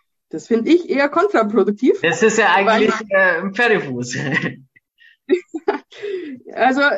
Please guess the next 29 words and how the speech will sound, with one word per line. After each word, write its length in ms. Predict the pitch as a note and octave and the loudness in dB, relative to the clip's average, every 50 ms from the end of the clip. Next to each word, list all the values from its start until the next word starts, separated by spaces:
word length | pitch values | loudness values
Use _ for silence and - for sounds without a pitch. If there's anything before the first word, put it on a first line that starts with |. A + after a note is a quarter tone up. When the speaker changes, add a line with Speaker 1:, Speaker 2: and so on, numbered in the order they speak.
| - - A3 G3+ G3 G3 | -4 -8 -10 -10 -8 -4
Speaker 1:
wir 160 | A3 B3+ C4 | -2 0 0
haben 160 | C4+ C#4+ - | 2 0 0
auch 160 | - C#4 C#4+ C#4+ | 0 0 0 0
Mädchen, 280 | C#4 C#4 - D#4+ C4+ | 0 0 0 -2 -2
die 120 | C4 C4 A3 | -2 -2 -2
bei 240 | B3 B3 A#3+ A3+ | -2 -2 -2 -2
Jungs, 440 | A#3+ A#3+ B3 C4 D4+ D#4+ - - - - | -4 -6 -6 -6 -6 -8 -10 -14 -14 -8
äh, 200 | - A3+ A3+ A3 | -4 -4 -2 -2
bei 140 | G#3 A3+ A3 | -2 -2 -2
den 140 | A#3 A#3 A#3+ | -2 -2 -2
Jungs 220 | C4 D#4+ E4 - | -4 -4 -4 -6
dann 120 | - G#3+ | -6 -8
spielen 500 | G#3 G#3 - - A#3 C4+ D#4+ F4+ F4+ F#4+ | -8 -8 -8 -4 -2 2 2 4 2 2
bei 160 | F4 D4 C4+ B3+ | 2 0 -2 -2
uns, 240 | D4 E4+ G4 G4+ | -2 -2 -2 -4
also 220 | - A3+ A#3 A3+ A#3 | -4 -6 -6 -6 -6
die, 240 | G#3+ G#3+ A3+ A3+ G#3 | -8 -8 -8 -10 -10
die 120 | A3+ A#3 | -4 -2
jetzt 300 | A#3 A3 G#3+ G#3 - - | -2 -2 -2 -4 -8 -10
auch 280 | - C3+ G3+ G#3 G#3 - | -6 -4 -4 -4 -4 -2
Bayern-Auswahl 640 | D#3+ E3 A3 B3+ B3+ - A3 A#3 A#3+ - A3+ A3+ | -2 0 2 0 0 0 -2 -4 -4 -4 -4 -4
spielen 440 | A3+ - - A3+ A#3 A#3+ A#3+ A#3+ A3+ | -6 -8 -12 -12 -8 -6 -4 -2 -2
oder 320 | F#3+ G3 G#3 G3+ G3 G3 F#3+ | 0 0 0 2 2 2 0
Jugendnationalmannschaft, 1300 | G3+ G#3+ A3 A#3 A#3+ A#3+ A3 G#3+ - G#3+ G3+ F#3 F3 F#3+ G#3+ B3 B3 C4 C4 B3+ A3+ A#3 A#3+ - - | 0 -2 -2 -2 -2 -4 -4 -4 -6 -6 -6 -6 -6 -4 -4 -4 -4 -4 -4 -4 -4 -6 -6 -8 -10
haben 120 | A3 A3 | -8 -6
wir 80 | A3 G#3 | -4 -2
ja 140 | G3 - - | -2 -2 -2
auch 280 | F#3+ A3+ B3+ C4 B3+ | -4 -4 -4 -6 -10
Spielerinnen. 720 | A#3+ - - B3 B3 A#3+ A#3 A#3+ A#3+ B3 A#3+ B3 A#3+ - | -14 -10 -6 -4 -2 -2 0 0 2 2 2 0 0 -4